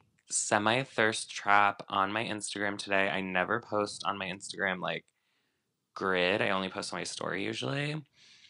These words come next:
But I'm trying to post more on my grid because those are forever. Those are, like, memories forever, whereas your Instagram story, they kinda go away after twenty-four hours, and by kinda, I mean they do go away.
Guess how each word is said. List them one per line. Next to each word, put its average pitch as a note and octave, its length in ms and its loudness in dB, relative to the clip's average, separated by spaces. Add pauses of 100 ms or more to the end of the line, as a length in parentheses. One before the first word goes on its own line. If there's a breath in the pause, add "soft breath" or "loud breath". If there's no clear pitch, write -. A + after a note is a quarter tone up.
(240 soft breath)
But G2+ 100 4
I'm G2+ 120 4
trying G#2 440 2
to A2+ 100 0
post F#2+ 400 0
more F#2 180 6
on F#2 120 2
my F2 100 -2
grid E2+ 460 0
because E2 960 -4 (1120)
those F#2+ 260 -2
are G2 180 -2
forever. F2+ 680 -4
Those F#2+ 200 -6
are, F#2 120 0
like, F#2 200 -4
memories F#2 300 -2
forever, A2 600 2
whereas F2 320 0
your - 80 -10 (160)
Instagram F#2+ 380 -8
story, F#2+ 380 0
they F2 80 -8
kinda E2 260 -14
go D2+ 120 -6
away G#2+ 320 0
after B2 300 -2 (500)
twenty-four A#2 360 0
hours, A#2 320 4
and F#2 140 -6
by E2 80 0
kinda, G#2 380 0
I G2+ 140 0
mean F2 140 -8
they - 100 -8
do A2+ 200 -4
go B2 140 0
away. B2 400 0